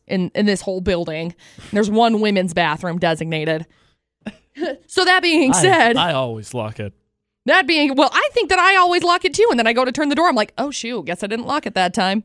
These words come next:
Speaker 2: I just,
Speaker 1: Thanks
Speaker 2: I
Speaker 1: for not walking in on me, Shauna.
Speaker 2: <laughs> I just had a thought for something producer Butters is one hundred percent gonna bring up in our performance
Speaker 1: Oh,
Speaker 2: review.
Speaker 1: no.
Speaker 2: Reading emails. How often does he ask, "Hey, did you see that email I sent?"
Speaker 1: <laughs> How often does A J say,
Speaker 2: Yes.
Speaker 1: "Mm, yeah"?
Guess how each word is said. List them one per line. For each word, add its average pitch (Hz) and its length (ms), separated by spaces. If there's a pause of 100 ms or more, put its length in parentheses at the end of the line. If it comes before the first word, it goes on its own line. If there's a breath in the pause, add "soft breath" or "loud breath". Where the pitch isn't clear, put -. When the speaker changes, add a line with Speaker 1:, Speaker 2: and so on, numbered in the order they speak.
Speaker 2:
I 202 120
just, 247 280
Speaker 1:
Thanks 185 240
Speaker 2:
I 202 60
Speaker 1:
for 247 80
not 269 180
walking 269 260
in 320 120
on 240 120
me, 196 160
Shauna. 226 1040 (240 loud breath)
Speaker 2:
<laughs> - 200
I 180 100
just 208 160
had 233 140
a 208 40
thought 180 380
for 170 120
something 160 300
producer 156 360
Butters 143 240
is 131 120
one 139 140
hundred 147 140
percent 135 260
gonna 127 140
bring 135 160
up 131 100
in 120 60
our 123 60
performance 120 440
Speaker 1:
Oh, 339 200
Speaker 2:
review. 262 120
Speaker 1:
no. 285 580
Speaker 2:
Reading 156 340
emails. 113 760 (680)
How 202 140
often 214 240
does 180 140
he 190 80
ask, 170 180
"Hey, 196 140
did 160 120
you 165 60
see 220 140
that 190 120
email 165 220
I 190 60
sent?" 202 340 (240)
Speaker 1:
<laughs> - 240
How 262 240
often 262 240
does 247 140
A 254 100
J 240 160
say, 220 220
Speaker 2:
Yes. 131 800
Speaker 1:
"Mm, 185 320
yeah"? 202 480